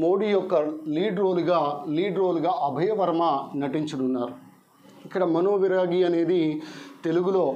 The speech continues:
విడుదలయ్యే సినిమా మనోవిరాగి, కర్మయోగి అనేది తమిళంలో విడుదల కాబోయే సినిమాగా మనం గుర్తుపెట్టుకోవచ్చు. అయితే మనకి ఈ బాలీవుడ్కి సంబంధించినంత వరకు సంజయ్ లీలా బన్సాలి, మహావీర్ జైన్ ఈ సినిమాని నిర్మిస్తూ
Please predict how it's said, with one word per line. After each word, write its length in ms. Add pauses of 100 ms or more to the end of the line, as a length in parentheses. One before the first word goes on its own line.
(100)
విడుదలయ్యే 480 (240)
సినిమా 300 (160)
మనోవిరాగి, 640 (380)
కర్మయోగి 560 (100)
అనేది 280 (220)
తమిళంలో 500
విడుదల 320
కాబోయే 400 (220)
సినిమాగా 480
మనం 160 (200)
గుర్తుపెట్టుకోవచ్చు. 760 (400)
అయితే 180 (100)
మనకి 260 (540)
ఈ 20 (140)
బాలీవుడ్కి 640
సంబంధించినంత 640
వరకు 280 (460)
సంజయ్ 380
లీలా 260 (300)
బన్సాలి, 480 (300)
మహావీర్ 560 (200)
జైన్ 260 (200)
ఈ 20 (120)
సినిమాని 440 (420)
నిర్మిస్తూ 420